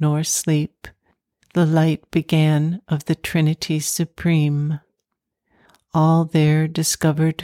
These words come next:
what it seeks for here. It freed the finite into boundlessness and rose into its own eternities.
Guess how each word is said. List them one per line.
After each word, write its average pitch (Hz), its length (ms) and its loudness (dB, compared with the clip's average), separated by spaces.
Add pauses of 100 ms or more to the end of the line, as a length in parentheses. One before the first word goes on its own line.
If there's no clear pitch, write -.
what 160 160 0
it 165 180 -2
seeks - 520 -2
for 147 380 0
here. 151 680 -2 (960)
It 165 160 -2
freed 175 560 0
the 175 80 -2
finite 156 720 0
into 165 240 -2
boundlessness 156 1200 0 (500)
and 156 420 2
rose 151 540 0
into 151 300 -2
its 143 280 -4
own 147 360 2
eternities. 147 1080 -4